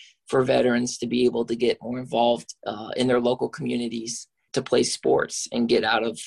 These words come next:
the, the house and, and really get that camaraderie and brotherhood we talked about earlier back. Because, you know, a lot of veterans might not be actively involved in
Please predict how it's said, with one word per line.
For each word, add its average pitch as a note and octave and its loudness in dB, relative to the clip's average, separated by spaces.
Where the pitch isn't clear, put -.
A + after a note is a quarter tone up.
the, G2+ -8
the A2+ -8
house A2+ -4
and, A#2+ -10
and B2+ 0
really B2+ 6
get A#2+ 2
that B2+ -6
camaraderie B2 0
and G#2+ -10
brotherhood A#2 -2
we B2+ -8
talked C3 -10
about A#2 0
earlier C3 4
back. B2 -4
Because, C3+ -4
you C3 -8
know, C3+ 0
a - 0
lot C#3 4
of C3+ -2
veterans C3+ -4
might B2+ -8
not C3 -6
be B2+ -2
actively B2+ -4
involved B2 0
in A#2+ -2